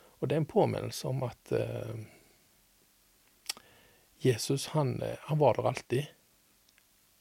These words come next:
Eh, og, og alltid la til rette for at, eh,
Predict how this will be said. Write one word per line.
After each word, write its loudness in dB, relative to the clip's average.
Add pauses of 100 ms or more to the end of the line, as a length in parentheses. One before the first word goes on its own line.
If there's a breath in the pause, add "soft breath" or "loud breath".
(140)
Eh, -6 (720 loud breath)
og, -2 (1400 soft breath)
og -6
alltid -2
la 2
til -2
rette -8
for -6
at, -8
eh, -2